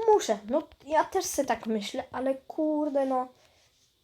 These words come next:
No takiemu nieumiejącemu grasz, no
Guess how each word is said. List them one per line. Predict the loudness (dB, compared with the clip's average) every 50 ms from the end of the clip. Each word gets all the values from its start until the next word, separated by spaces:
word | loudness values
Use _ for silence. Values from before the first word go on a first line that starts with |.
| _ _ _ _ _ _ _ _ _ _ _ _ _ _ _ _ _ _ _ _ _ _ _ _ _ _ _ _ _ _ _ _ -12
No | -12 -2
takiemu | 0 0 0 2 2 2 4 4 4 4 4 4
nieumiejącemu | 4 4 4 2 2 0 0 0 0 0 0 0 0 -2 -2 -4 -4 -4 -2 -2 -4 -4
grasz, | -4 -4 -4 -2 0 2 2 2 2 0 -2 -6 -8
no | -8 -8 -8 -8